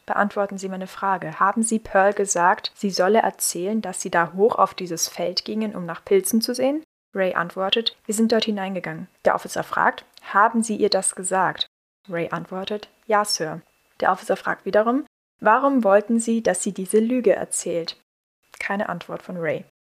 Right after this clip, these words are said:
Der Officer fragt: „Gab es einen Grund, weshalb Sie sie dazu gebracht haben, dies zu sagen?“ Ray antwortet: „Es gab keinen Grund.“ Der Officer fragt: „Wann haben Sie das Pearl gesagt?“ Rays Antwort: „Samstag.“ Officer: „Nachdem Sie die Körper gefunden haben?“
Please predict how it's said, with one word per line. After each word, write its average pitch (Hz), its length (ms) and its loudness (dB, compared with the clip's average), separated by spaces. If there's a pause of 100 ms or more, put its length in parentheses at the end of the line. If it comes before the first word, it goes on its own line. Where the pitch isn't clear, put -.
(160)
Der 185 80 4
Officer 180 300 -4
fragt: - 480 -10 (220)
„Gab 196 200 4
es - 140 -2
einen 185 300 -2
Grund, 208 420 0
weshalb 233 400 4
Sie 247 120 -2
sie 247 140 -2
dazu 233 300 0
gebracht 214 480 0
haben, 226 220 0
dies 220 260 -6
zu - 140 -8
sagen?“ 226 580 -2
Ray 165 180 -4
antwortet: 196 560 -2 (320)
„Es - 200 -2
gab 240 220 2
keinen 180 400 0
Grund.“ - 460 -8 (240)
Der - 120 -12
Officer - 340 -12
fragt: - 360 -6 (140)
„Wann 233 220 4
haben 247 200 6
Sie 226 100 4
das 208 220 4
Pearl 208 240 2
gesagt?“ 175 580 0 (260)
Rays 165 220 -6
Antwort: 185 400 -6 (220)
„Samstag.“ - 600 -4 (300)
Officer: 233 440 0 (180)
„Nachdem 196 440 -2
Sie 233 100 0
die 226 120 -4
Körper 226 340 2
gefunden 226 520 0
haben?“ 233 440 -2